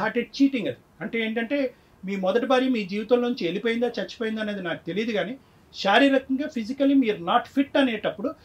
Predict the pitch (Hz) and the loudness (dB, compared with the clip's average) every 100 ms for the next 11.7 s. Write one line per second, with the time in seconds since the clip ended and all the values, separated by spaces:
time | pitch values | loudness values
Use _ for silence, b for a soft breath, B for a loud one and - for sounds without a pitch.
0 | b b 208 277 294 285 220 208 214 208 | b b 0 2 2 2 0 0 -2 -2
1 | 262 285 277 202 220 240 240 214 214 202 | -4 0 2 2 2 0 -2 -2 -4 -2
2 | 220 202 b b - 214 190 226 277 254 | 0 -2 b b -2 0 2 0 2 2
3 | 233 185 220 254 226 214 175 208 254 147 | 0 -2 0 2 2 2 -4 -2 -2 0
4 | 190 214 294 285 277 247 262 262 254 233 | 0 2 6 6 6 4 4 2 0 0
5 | 208 214 233 240 240 - 208 - 233 214 | -2 -2 -2 0 -2 -2 -4 -2 -2 -2
6 | 233 190 185 240 240 - 190 226 214 233 | -2 -2 -2 0 -2 -2 -4 -4 -2 -4
7 | 220 214 208 208 208 220 196 208 226 233 | -4 -6 -8 -8 -8 -6 -6 -4 -2 -2
8 | 220 B B 226 226 208 214 233 220 214 | -4 B B -6 -4 0 4 6 6 6
9 | 233 247 233 220 214 208 208 185 196 254 | 4 2 0 -2 -2 -2 0 2 4 4
10 | 214 202 269 311 311 311 247 233 381 B | 4 2 8 8 6 2 2 4 4 B
11 | B 196 208 208 180 202 269 | B 6 6 6 0 2 2